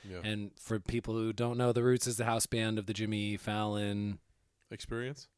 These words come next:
Speaker 2: Jimmy Fallon? Jimmy Fallon, the late Tonight
Speaker 1: Tonight
Speaker 2: Show,
Speaker 1: Show.
Speaker 2: Tonight Show band. Um, so he's a very versatile M C and, and performer, and, uh, this is,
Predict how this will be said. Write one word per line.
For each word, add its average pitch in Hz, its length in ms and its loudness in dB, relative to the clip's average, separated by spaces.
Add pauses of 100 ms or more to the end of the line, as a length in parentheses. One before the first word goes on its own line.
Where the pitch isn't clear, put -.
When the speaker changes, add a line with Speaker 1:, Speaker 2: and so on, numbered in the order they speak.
Speaker 2:
Jimmy - 220 -10
Fallon? - 420 -20 (260)
Jimmy 104 240 -4
Fallon, 107 420 0
the 104 100 -2
late 104 360 -2 (160)
Tonight 117 240 2
Speaker 1:
Tonight 120 140 4
Speaker 2:
Show, 143 340 6
Speaker 1:
Show. - 40 2
Speaker 2:
Tonight 110 300 -2
Show 127 200 2
band. 139 280 0 (520)
Um, 107 480 2 (180)
so 110 500 4
he's 120 300 -2
a 113 40 -4
very 113 280 6
versatile 113 760 4
M 110 220 -2
C 131 420 4
and, 113 400 0
and 107 220 -4
performer, 151 800 2
and, 110 340 -2
uh, 98 360 0 (1080)
this 117 340 2
is, 120 640 2